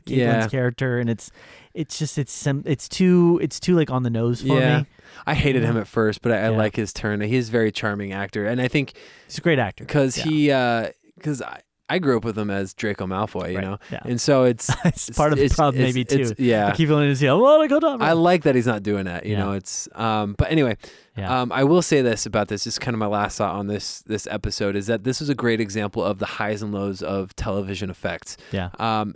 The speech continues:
Speaker 2: it had some, some of the best that I've seen on the show
Speaker 1: Mm.
Speaker 2: and C W,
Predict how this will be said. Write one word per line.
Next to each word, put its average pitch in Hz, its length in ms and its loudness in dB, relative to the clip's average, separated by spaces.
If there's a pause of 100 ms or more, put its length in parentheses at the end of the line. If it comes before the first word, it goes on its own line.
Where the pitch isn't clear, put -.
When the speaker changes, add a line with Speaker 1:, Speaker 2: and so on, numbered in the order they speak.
Speaker 2:
it 120 120 -4
had 135 240 -2
some, 110 560 -4
some 160 180 -4
of 170 60 -2
the 139 40 0
best 101 420 -2
that 110 120 -2
I've 101 140 -4
seen 95 340 -4
on 123 240 -2
the 190 100 4
show 107 480 0
Speaker 1:
Mm. 107 180 -4 (680)
Speaker 2:
and 175 340 2
C 180 200 0
W, 110 600 0